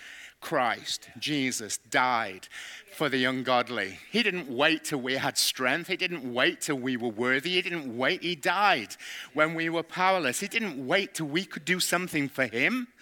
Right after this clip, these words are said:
He died for us when we were at our weakest point.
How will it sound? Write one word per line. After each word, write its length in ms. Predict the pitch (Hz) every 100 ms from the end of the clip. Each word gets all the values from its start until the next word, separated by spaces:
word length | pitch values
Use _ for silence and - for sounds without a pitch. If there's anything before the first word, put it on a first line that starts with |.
| - - - - -
He 120 | 208
died 380 | 165 190 226 -
for 220 | 175 143
us 200 | 175 -
when 160 | 165
we 140 | 170 165
were 80 | 170
at 100 | 165
our 160 | 160
weakest 720 | 156 180 220 - 151 - - - - - - - _ _
point. 560 | - 160 135 107 -